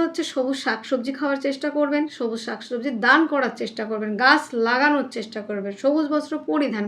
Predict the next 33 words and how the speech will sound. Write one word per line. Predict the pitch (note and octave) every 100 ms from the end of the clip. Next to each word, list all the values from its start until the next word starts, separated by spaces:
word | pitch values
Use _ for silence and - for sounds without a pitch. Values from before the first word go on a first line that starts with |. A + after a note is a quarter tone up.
| G#3
বুধের | C#4 D#4
বীজ | C4 D4 C#4
মন্ত্র, | D#4 D4+ E4+
বুধের | C#4+ D4+ C#4+
প্রণাম | D4 C4 G3+
মন্ত্র। | F#3 F3+ - - _ _ _ - - - - - _
আর | C4+ C#4+ C4+
তাও | C#4 E4+
যদি | F#4 G4
করতে | G4 E4+ E4 F#4 B3+
না | B3+ D4 C#4
পারেন, | A#3 A#3 C#4 D4+
তাহলে | C4 C4+ D4
পরে | D4 C#4+ D4 B3
মূল | C4 C#4
হিসেবে | C#4 D4 C#4
আপনারা | C4+ C4+
বৃহদ্বারকে | A#3 C4+ B3+ C4+ C4 B3+ A3+
মূল | B3 D4+ E4+ - _ _ _
সপ্তাহে | - B3+ C4+ C4
সপ্তাহে | C4 B3+ B3+
চেঞ্জ | A#3+ -
করবেন, | B3 A#3+ C#4+
পড়তে | C4 B3 B3+
পারেন। | A#3+ A#3+ E4+ - _ - -
ছেলেরা | B3+ B3 B3+
হলে | D4
ডান | C#4+ C#4+ D4+
হাতে, | D4+ F4+ D#4 C4
মেয়েরা | A#3+ A#3
হলে | C4+
বাম | B3+ F#3+ F#3+
হাতে। | F3 -